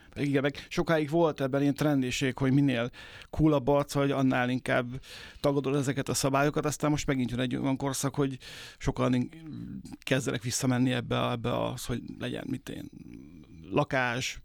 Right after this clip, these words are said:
biztos munka, és már idejekorán legyen saját párod. Ezek ilyen, ezek ilyen változnak, nem? Mint minden folyamat, leírható egy ilyen,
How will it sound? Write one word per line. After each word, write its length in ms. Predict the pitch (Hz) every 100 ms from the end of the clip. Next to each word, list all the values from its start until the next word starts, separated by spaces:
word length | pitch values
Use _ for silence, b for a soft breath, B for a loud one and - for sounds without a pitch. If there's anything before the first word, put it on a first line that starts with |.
| -
biztos 320 | 120 - 135
munka, 360 | 135 127 131 123
és 140 | 131
már 160 | 135 131
idejekorán 500 | 143 110 - 131 123
legyen 200 | 120 120
saját 300 | - 113 -
párod. 340 | - - 127 -
Ezek 200 | 139 139
ilyen, 200 | 156 156
ezek 180 | 156
ilyen 260 | 160 160 156 B B B B
változnak, 600 | 151 131 - 120 123 117
nem? 120 | 143
Mint 120 | 156
minden 260 | 156 156 113
folyamat, 400 | 113 135 151 143
leírható 420 | 135 113 120 123
egy 160 | 120 113
ilyen, 320 | 127 123 117